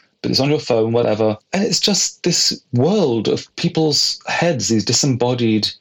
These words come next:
I, this disembodied idea of beauty that has no context,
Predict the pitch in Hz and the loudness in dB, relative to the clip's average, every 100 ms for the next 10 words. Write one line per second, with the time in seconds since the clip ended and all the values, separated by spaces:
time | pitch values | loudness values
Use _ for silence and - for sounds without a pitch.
0 | _ _ 135 135 131 123 151 160 160 143 | _ _ -2 0 0 0 0 0 0 0
1 | 139 123 160 147 104 - 104 120 - - | 0 0 0 0 0 0 0 -2 -2 -2
2 | 117 117 120 - 180 175 104 - - - | 0 0 0 0 -2 0 -2 -2 -4 -6